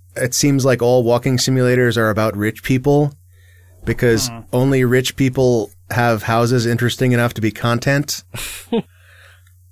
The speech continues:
Speaker 1: uh, big enough to be content, and, like,
Speaker 3: You're like
Speaker 1: I
Speaker 3: a bunch of poor people. You go through a bunch of poor people's houses.
Speaker 1: Yeah, yeah.
Speaker 3: I don't think, uh,
Speaker 1: Like,
Speaker 3: uh,
Speaker 1: an entire apartment complex.
Speaker 3: yeah, fuck. What's the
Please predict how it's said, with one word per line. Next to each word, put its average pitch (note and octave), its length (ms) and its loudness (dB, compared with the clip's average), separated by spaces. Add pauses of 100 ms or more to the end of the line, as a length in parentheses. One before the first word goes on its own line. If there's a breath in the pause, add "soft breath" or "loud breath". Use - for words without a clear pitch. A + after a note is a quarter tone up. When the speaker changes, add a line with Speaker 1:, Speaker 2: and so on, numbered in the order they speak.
Speaker 1:
uh, A2 260 2
big A#2 260 -2
enough B2+ 260 2
to C3 60 -4
be B2+ 100 0
content, C3 640 -2
and, A#2+ 240 0
like, A#2 160 2
Speaker 3:
You're G4 80 4
like - 80 2
Speaker 1:
I - 40 2
Speaker 3:
a G#2+ 40 0
bunch G#2+ 300 0
of F#2+ 140 -6
poor F#2+ 220 -4
people. F#2 480 -6
You G2+ 300 -6
go G2+ 120 -2
through G2 140 2
a E2 40 -2
bunch G2 280 0
of F2 100 -2
poor G2+ 200 0
people's F#2+ 300 -4
houses. F2 380 -4 (140)
Speaker 1:
Yeah, B2+ 380 2
yeah. G#2+ 260 2
Speaker 3:
I C4 60 4
don't G4 100 2
think, C4+ 180 -2
uh, G2+ 440 2 (240)
Speaker 1:
Like, B2+ 100 0
Speaker 3:
uh, A2+ 300 0
Speaker 1:
an A#2 80 2
entire A#2 280 0
apartment A2 400 -4
complex. A2+ 260 -4
Speaker 3:
yeah, C#3 200 0
fuck. - 340 -4
What's C#3 280 -2
the B2 420 0